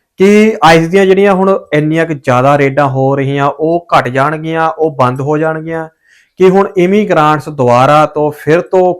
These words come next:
ਖੁੱਲ੍ਹੇਆਮ, ਸ਼ਰੇਆਮ ਘੁੰਮ ਸਕਣਗੇ ਬੇਖੌਫ ਹੋ ਕੇ, ਬਿਨਾਂ ਕਿਸੇ ਡਰ ਤੋਂ,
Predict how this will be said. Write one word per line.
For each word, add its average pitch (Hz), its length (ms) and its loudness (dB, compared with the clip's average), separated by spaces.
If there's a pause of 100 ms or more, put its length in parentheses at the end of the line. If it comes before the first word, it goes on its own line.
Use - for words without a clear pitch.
ਖੁੱਲ੍ਹੇਆਮ, 143 560 0
ਸ਼ਰੇਆਮ 131 500 -4
ਘੁੰਮ 147 300 -8
ਸਕਣਗੇ 170 560 -4
ਬੇਖੌਫ 131 760 -2
ਹੋ 139 100 -4
ਕੇ, 147 260 -6 (280)
ਬਿਨਾਂ 156 280 2
ਕਿਸੇ 165 240 -4
ਡਰ 139 200 2
ਤੋਂ, 151 360 -4